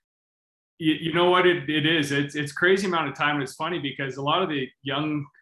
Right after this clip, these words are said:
folks that work with us and work for us and everything, I mean, I started back in the day when,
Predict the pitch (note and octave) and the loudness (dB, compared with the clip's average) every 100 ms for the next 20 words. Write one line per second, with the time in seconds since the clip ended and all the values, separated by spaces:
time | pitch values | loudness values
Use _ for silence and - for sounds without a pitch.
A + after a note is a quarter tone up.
0 | _ _ _ _ _ _ - D#3 D3 - | _ _ _ _ _ _ -4 -2 -4 -4
1 | D3 B2+ C3+ D3 - C#3+ C#3 C#3+ C3+ B2+ | -4 -2 -2 -2 0 0 0 0 -2 -4
2 | C#3+ C#3+ C3+ C#3 C#3 C#3+ - C3 B2+ C3 | -6 -6 -4 0 0 0 -4 -6 -4 -4
3 | C3 C3 B2+ A#2 A#2+ D#3 E3 F3 D3 C#3 | -4 -4 -6 -4 -2 -2 0 -2 -2 -2
4 | B2 C3+ D3+ C3 A#2 B2 C3+ C#3 B2+ B2 | -2 -2 -4 -8 -6 -2 -2 -2 -4 -6
5 | A#2+ | -8